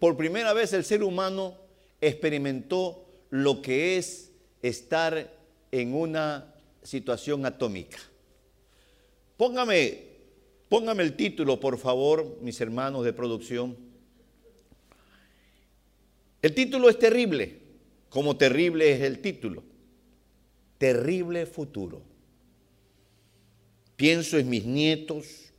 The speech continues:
pienso en los hijos de mis nietas, de mis nietos, lo que nos, lo que les espera a ellos, pensando que tal vez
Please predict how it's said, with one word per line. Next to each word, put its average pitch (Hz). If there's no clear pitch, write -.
pienso 151
en 131
los 113
hijos 143
de 123
mis 107
nietas, 135
de 107
mis 95
nietos, 139
lo 117
que 139
nos, 135
lo 127
que 139
les 135
espera 160
a 143
ellos, 131
pensando 190
que 180
tal 143
vez -